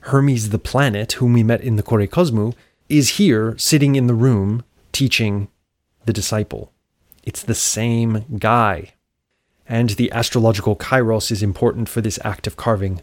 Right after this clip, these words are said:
the sacred book because this inscribed text is going to be an astral talisman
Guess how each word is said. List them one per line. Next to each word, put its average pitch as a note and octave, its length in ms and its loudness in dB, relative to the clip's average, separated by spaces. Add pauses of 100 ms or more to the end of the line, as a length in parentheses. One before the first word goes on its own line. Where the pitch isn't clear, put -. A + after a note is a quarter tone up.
the F#2+ 80 -8
sacred G2+ 380 -6
book - 380 0 (420)
because A2 720 0 (520)
this - 180 -4
inscribed G2+ 420 -2
text - 360 -10
is - 140 -8
going G2 200 -4
to - 80 -10
be G#2 280 -6 (140)
an G#2 180 -4
astral - 480 -6 (220)
talisman G#2 640 -4